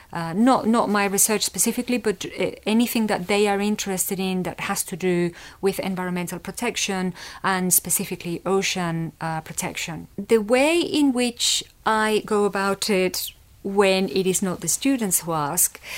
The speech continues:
um, is slightly different. I teach E U law, um, here at Leeds Beckett University, and I teach it as a general subject. Um,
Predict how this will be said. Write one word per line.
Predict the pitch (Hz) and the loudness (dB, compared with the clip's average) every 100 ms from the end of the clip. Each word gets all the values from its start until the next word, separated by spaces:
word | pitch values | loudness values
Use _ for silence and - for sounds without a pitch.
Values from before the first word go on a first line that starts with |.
| - - | -10 -4
um, | 190 190 190 190 - - | 2 2 2 0 -2 2
is | 202 202 | 2 4
slightly | - - - 196 - 175 | 0 0 0 0 -2 -4
different. | 165 165 - 151 170 - - | -6 -8 -8 -10 -10 -6 2
I | 220 254 | 2 2
teach | 247 226 - - | 0 0 -2 -4
E | 208 | -4
U | 190 185 | 0 0
law, | 180 160 160 190 - - - - | 0 -2 -4 -6 -10 -20 -20 -10
um, | 175 160 | -8 -6
here | 156 180 170 180 196 | -4 -2 -2 -2 -4
at | 165 | -6
Leeds | 170 170 | -6 -6
Beckett | - 165 180 185 | -4 -6 -4 -4
University, | 175 165 180 180 196 220 233 233 - - - | -2 -2 0 -2 0 2 2 0 -10 -10 0
and | 208 202 196 196 - | 2 4 2 0 0
I | 185 190 | 2 2
teach | 208 226 - | 0 -2 0
it | 208 - | -2 -2
as | 180 - | -4 -2
a | |
general | 165 180 165 156 | -2 -2 -2 -2
subject. | 156 - - 175 - - - - - - - | -2 -4 -6 -8 -8 -8 -10 -10 -14 -8 2
Um, | 190 190 185 180 | 2 4 0 -4